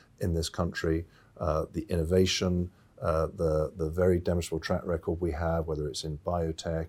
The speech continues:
or life sciences or technology, and of course in, in financial services. And so whilst, you know, there obviously have been headwinds, uh, I'm certainly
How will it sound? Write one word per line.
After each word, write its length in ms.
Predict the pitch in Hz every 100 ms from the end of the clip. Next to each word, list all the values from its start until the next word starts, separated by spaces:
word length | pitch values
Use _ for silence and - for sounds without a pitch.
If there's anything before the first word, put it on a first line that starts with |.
| -
or 80 | 82
life 240 | 85 85
sciences 640 | - 85 82 85 - 80 76
or 60 | -
technology, 540 | - 80 87 82 78 95
and 80 |
of 80 | 90
course 240 | - 151 85
in, 160 | 82 -
in 160 | 92 85
financial 400 | 92 87 82 80
services. 560 | 95 80 80 71 - - - - - - -
And 160 | 120
so 180 | - 123
whilst, 440 | 117 113 107 - - -
you 80 |
know, 80 | 107
there 120 | 110
obviously 260 | 127 117 107
have 220 | 107 101
been 140 | 92 82
headwinds, 640 | 95 87 71 69 101 - - -
uh, 280 | 90 87 - - - -
I'm 140 | 98 95
certainly 380 | 104 95 90